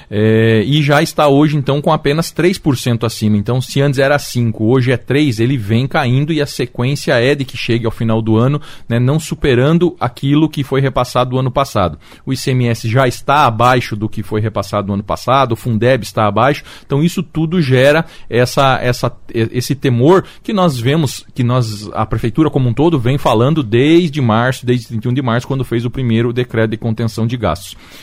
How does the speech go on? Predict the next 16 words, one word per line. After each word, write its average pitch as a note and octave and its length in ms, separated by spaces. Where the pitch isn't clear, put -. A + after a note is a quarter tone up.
E F3 120
o G3+ 40
T A3 160
B G3 140
I F#3+ 140
é G#3+ 40
uma A3+ 160
forma D3+ 380
de B2 260
também G3 460
a C#3 80
melhorar B2+ 440
a - 20
arrecadação A#2+ 520
da B2 120
prefeitura, C3 520